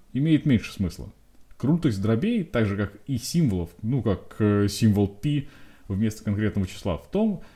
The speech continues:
что мы можем отложить вычисление конечного результата до тех пор, пока не получим, э, конечное значение. Если, э, в начале нашей формулы был член одна треть,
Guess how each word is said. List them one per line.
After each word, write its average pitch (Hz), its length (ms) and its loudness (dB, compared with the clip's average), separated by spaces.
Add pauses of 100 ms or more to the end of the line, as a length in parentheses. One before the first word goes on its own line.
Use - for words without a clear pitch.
(180)
что - 180 -4
мы 175 140 0
можем 151 340 0
отложить 131 420 0
вычисление 123 520 0
конечного 113 400 0
результата 101 420 -2
до 107 180 0
тех 104 200 0
пор, 190 240 -4
пока 127 240 -2
не 123 80 0
получим, 117 540 0 (420)
э, 107 260 2
конечное 107 800 4
значение. 92 560 -2 (960)
Если, 113 320 0
э, 110 320 2
в 98 80 -2
начале 117 320 2
нашей 107 240 0
формулы 98 460 2
был 98 340 0
член 101 560 0
одна 92 220 -4
треть, 87 340 -8